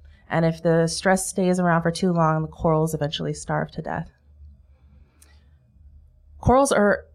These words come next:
they're really cool. They're amazing animals. Um, you know, they don't lick your face or wag their tails, but they are animals like us. And they react to light the same way as us. Um, they even have skeletons similar to ours, which is pretty cool.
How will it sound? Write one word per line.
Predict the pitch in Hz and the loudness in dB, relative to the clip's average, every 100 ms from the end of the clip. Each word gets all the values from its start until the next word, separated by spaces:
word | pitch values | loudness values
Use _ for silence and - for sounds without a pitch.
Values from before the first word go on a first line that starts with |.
| - - - - | -20 -20 -20 -16
they're | 139 | -6
really | 160 165 135 | -2 -2 -4
cool. | - 143 - - - - | -6 -4 -4 -8 -20 0
They're | 190 196 | 4 4
amazing | 208 226 220 196 | 4 2 2 0
animals. | 170 175 196 226 247 - - - - | 2 2 2 2 0 -4 -12 -14 -2
Um, | 190 180 165 165 175 _ _ _ - | 2 2 2 -2 -6 _ _ _ -2
you | |
know, | 185 185 | 2 2
they | |
don't | 196 208 | 4 2
lick | 208 208 | 2 0
your | 202 | -2
face | 196 185 185 190 | 0 -2 0 0
or | |
wag | 180 170 | 0 0
their | 165 160 | 0 -2
tails, | 170 160 175 | -2 0 0
but | 175 | 0
they | 165 185 | 2 4
are | 202 | 4
animals | 196 196 190 185 180 | 2 0 0 0 -2
like | 170 160 | -2 0
us. | 160 208 - - - - - - - - | 0 0 -4 -18 -20 -20 -20 -20 -20 -8
And | - 180 170 | -2 0 2
they | 175 | 2
react | 170 196 208 208 | 2 2 0 0
to | 196 | -2
light | 190 190 196 | 0 0 -2
the | |
same | 196 196 185 185 | -2 -2 0 0
way | 180 | 2
as | 180 170 | 0 0
us. | 170 170 165 - - _ _ _ _ - | 0 0 -2 -10 -20 _ _ _ _ -2
Um, | 165 165 | 0 2
they | 208 | 2
even | 262 | 2
have | 254 196 | 2 0
skeletons | - 185 214 202 160 - | 0 2 2 0 -4 -2
similar | 156 151 151 | -2 0 -2
to | - | -2
ours, | 127 131 165 | -2 -2 -2
which | 165 175 | -6 -8
is | - | -6
pretty | 170 160 | -4 -4
cool. | - - 156 165 | -4 -6 -4 -4